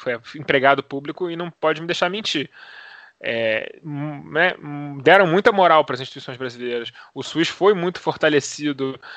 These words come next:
pelo trabalho do, pela, pela, né, pelo reforço das instituições que o P T fez. Mas agora, é, você fazer isso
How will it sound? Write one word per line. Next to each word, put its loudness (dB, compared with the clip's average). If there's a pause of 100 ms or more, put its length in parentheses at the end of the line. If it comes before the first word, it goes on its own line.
(180)
pelo 4
trabalho 4
do, -6 (920)
pela, 2
pela, 0 (240)
né, -6
pelo -4
reforço 2
das 0
instituições -6
que -10
o -18
P 2
T -2
fez. -4 (360)
Mas 2
agora, 4 (800)
é, -2
você -2
fazer 4
isso 0